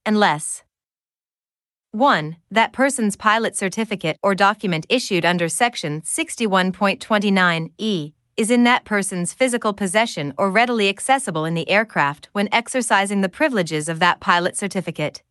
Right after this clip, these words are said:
and two, has been issued in accordance with this part,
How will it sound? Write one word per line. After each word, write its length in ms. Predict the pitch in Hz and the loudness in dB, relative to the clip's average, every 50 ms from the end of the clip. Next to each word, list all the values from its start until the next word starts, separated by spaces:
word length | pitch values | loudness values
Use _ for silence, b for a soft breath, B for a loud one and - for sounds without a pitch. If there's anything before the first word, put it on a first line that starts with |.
| _ - | _ -4
and 440 | - 196 180 165 151 147 151 151 - _ _ _ _ _ _ _ _ _ _ _ _ _ _ _ _ _ _ _ _ _ _ _ _ - | -2 0 0 2 0 -2 -4 -8 -10 _ _ _ _ _ _ _ _ _ _ _ _ _ _ _ _ _ _ _ _ _ _ _ _ -10
two, 400 | - - 311 233 170 147 151 - _ | -2 0 2 2 2 0 -4 -8 _
has 220 | - 226 226 208 | -2 -2 -2 0
been 160 | 202 233 220 220 | 0 -2 0 2
issued 340 | 226 262 254 - 302 285 240 | 0 0 0 0 -2 0 2
in 80 | 226 | 2
accordance 540 | 220 214 - - 233 233 214 180 170 - - | 0 0 0 0 0 0 2 0 -2 -4 -4
with 140 | 196 180 - | -6 -4 -2
this 180 | 214 214 208 | -2 -2 -2
part, 420 | - - - 165 147 143 135 - | -2 0 0 0 0 0 -4 -12